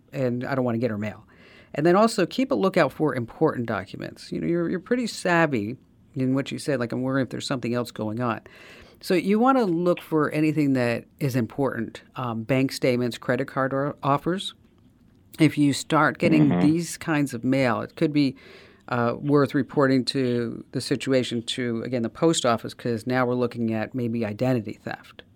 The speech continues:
Speaker 1: and maybe somebody's using your address
Speaker 2: Oh.
Speaker 1: for that. Now, you mentioned you're worried about your home and things like that. Now, what you can do, which I encourage everybody to do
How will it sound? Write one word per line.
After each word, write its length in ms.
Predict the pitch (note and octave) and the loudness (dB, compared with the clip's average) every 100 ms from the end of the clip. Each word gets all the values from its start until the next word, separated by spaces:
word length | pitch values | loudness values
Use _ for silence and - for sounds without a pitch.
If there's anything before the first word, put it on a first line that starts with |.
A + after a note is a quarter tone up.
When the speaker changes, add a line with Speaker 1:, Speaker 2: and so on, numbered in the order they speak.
| _ - | _ -12
Speaker 1:
and 280 | A2+ A2 A#2 | -8 -4 -2
maybe 180 | B2 B2 | -2 -2
somebody's 340 | C#3+ B2 A#2 | -2 0 0
using 300 | B2 A2+ A2 | 0 0 0
your 160 | B2 A#2+ | 0 -2
address 360 | G#2+ C3 B2 | 0 2 2
Speaker 2:
Oh. 40 | F#2+ | 0
Speaker 1:
for 140 | - | -6
that. 260 | - - - - - - - - | -10 -12 -18 -20 -20 -20 -10 -2
Now, 220 | D3 C#3 - | 0 0 -2
you 160 | D#3+ | 0
mentioned 800 | E3 G3 A#3+ B3+ A3 E3 D3 D#3+ - | 2 2 2 0 0 2 0 -4 -8
you're 160 | C#3+ C#3+ | -4 0
worried 300 | D#3 D3+ D3 | 2 2 2
about 440 | C#3 B2+ B2 A#2+ | 2 2 2 -2
your 140 | C3 | -4
home 560 | A#2+ C#3 C3 B2+ B2+ A#2 | -2 0 0 0 -2 -2
and 260 | A2 A2 - - | -4 -8 -16 -6
things 260 | C#3 A2+ G#2+ | -4 -2 -6
like 180 | G#2 | -8
that. 240 | A#2 G#2+ - - - - _ | -6 -6 -8 -20 -20 -20 _
Now, 380 | A3+ D3 C#3+ C#3 _ _ - | -2 2 2 0 _ _ 0
what 260 | D#3+ F3 | 2 2
you 120 | E3+ | 2
can 500 | D3 - A3+ C4 A3 | -4 -2 2 4 4
do, 360 | C#3 A#2 G#2 G#2+ | 2 0 -2 -4
which 160 | C#3 C3+ | -4 -2
I 60 | |
encourage 440 | A#2+ - D#3 C3 - | -2 -2 -2 -2 -2
everybody 500 | F3+ G3 D#3+ A2+ G2 | 0 4 4 2 -2
to 140 | F#2+ - | -2 -4
do 180 | G2 | -4